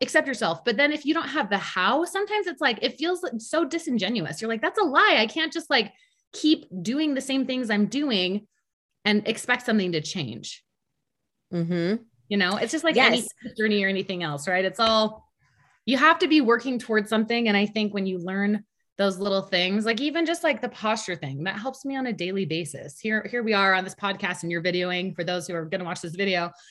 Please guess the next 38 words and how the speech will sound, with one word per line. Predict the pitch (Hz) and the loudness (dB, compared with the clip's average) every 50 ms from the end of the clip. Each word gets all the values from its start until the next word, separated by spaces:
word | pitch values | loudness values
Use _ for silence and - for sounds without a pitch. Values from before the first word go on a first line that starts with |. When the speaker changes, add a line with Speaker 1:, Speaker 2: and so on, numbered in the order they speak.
| - - - _ | -20 -20 -8 _
Speaker 1:
And | 185 220 | 0 2
I'm | 208 | 2
like, | 208 214 214 | 2 2 0
Oh | 240 | -2
yeah, | 277 302 285 254 | -2 0 0 0
posture. | - - 240 262 247 - - 170 160 165 | 0 0 -2 -2 -2 -4 -4 -4 -4 -2
Don't | 175 220 262 | -2 0 0
I | 294 | 2
look | 285 339 330 - | 2 2 2 0
so | - - 285 285 302 | -2 -2 0 2 4
much | 339 415 415 - - | 4 4 4 2 2
better | - - 226 254 | 4 4 4 6
Speaker 2:
Posture. | 339 233 240 | 4 2 2
Speaker 1:
when | 254 | 2
I | 240 | 0
Speaker 2:
Let's | 240 208 | 4 6
all | 269 262 254 | 6 6 6
stand | 254 - 269 269 254 254 | 6 6 4 4 6 6
up. | 247 - - - | 4 4 4 4
Speaker 1:
<laughs> | - 285 - - - - - - - | 4 4 4 2 -6 -18 -10 -2 0
Right? | 466 508 640 587 523 | 6 8 8 8 10
We, | - 466 349 - | 8 6 8 6
we're | 285 339 - | 4 4 4
just | 392 - | 2 2
like, | 359 330 - | 2 2 2
"Oh, | 277 302 285 269 | 0 0 0 0
we | 294 | -2
look | 311 320 311 | -4 -4 0
so | - 349 | 0 0
much | 320 311 311 | 0 0 -2
more | 311 302 302 | -2 -4 -2
put | 320 302 | -4 -4
together." | 240 285 285 277 254 214 208 - _ _ - - - - - - - - _ _ | -4 -4 -4 -2 -2 -2 -4 -4 _ _ -20 -20 -18 -18 -18 -18 -20 -20 _ _
So | - 392 | 0 4
yeah, | 440 440 440 285 180 175 - | 6 8 8 8 6 6 6
that, | 226 247 262 | 6 6 6
I | 269 285 | 6 6
mean, | 302 294 285 269 - - | 4 4 4 2 -2 -8